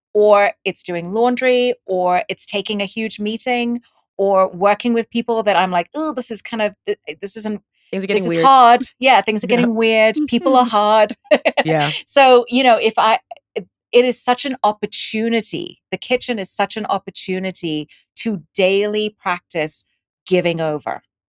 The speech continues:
Speaker 1: You know what I
Speaker 2: Gosh,
Speaker 1: mean?
Speaker 2: that's
Speaker 1: Just
Speaker 2: good.
Speaker 1: give over and let him take over, um, and sort of speak into and meet us right where we are, because
Speaker 2: Gosh, I love that.
Speaker 1: that's what he longs to do. And obviously,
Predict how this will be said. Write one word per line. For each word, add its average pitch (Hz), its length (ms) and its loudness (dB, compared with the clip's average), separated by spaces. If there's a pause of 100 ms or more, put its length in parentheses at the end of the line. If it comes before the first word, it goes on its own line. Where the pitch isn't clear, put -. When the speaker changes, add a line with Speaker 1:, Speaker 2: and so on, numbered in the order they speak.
(380)
Speaker 1:
You 190 120 0
know 190 100 2
what 185 120 0
I 175 60 -2
Speaker 2:
Gosh, - 20 -6
Speaker 1:
mean? 165 340 -8 (160)
Speaker 2:
that's - 20 -
Speaker 1:
Just 180 380 -2
Speaker 2:
good. 151 140 -14
Speaker 1:
give 226 280 4
over 185 720 2
and 175 320 -4
let 180 200 2
him 185 220 -6
take 170 300 -8
over, 147 520 -6 (480)
um, 180 280 2
and 196 320 -2 (240)
sort 240 180 -2
of 202 100 -2
speak - 640 -8
into 175 720 -6
and 170 240 -6
meet 185 200 -8
us - 260 -6
right 165 240 -2
where 165 220 -4
we 160 160 -6
are, 180 440 -2
because 185 340 -8
Speaker 2:
Gosh, 160 180 -16
I 165 60 -14
love 156 340 -14
that. 160 60 -14
Speaker 1:
that's 247 180 -4
what 277 100 -4
he 285 120 0
longs 277 460 0
to 294 100 -12
do. 359 260 2
And 285 180 0
obviously, 285 760 -2